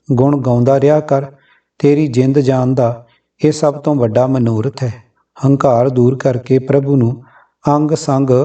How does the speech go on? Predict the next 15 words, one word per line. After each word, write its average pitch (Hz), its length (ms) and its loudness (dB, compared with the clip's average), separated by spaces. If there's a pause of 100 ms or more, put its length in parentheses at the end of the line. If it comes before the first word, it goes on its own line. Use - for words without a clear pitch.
(280)
ਵਸ 123 280 0
ਦਾ 120 180 0
ਸਮਝ। 120 380 -6 (640)
ਗੁਰੂ 131 220 2
ਦੀ 165 140 2
ਕਿਰਪਾ 147 380 0
ਨਾਲ 139 260 0
ਆਪਣੇ 135 300 -2
ਮਨ 117 220 0
ਨੂੰ 131 300 -2 (440)
ਪਰਮਾਤਮਾ 135 640 -2
ਦੇ 131 140 2
ਪ੍ਰੇਮ 131 440 0
ਰੰਗ 123 260 0
ਨਾਲ 120 360 -2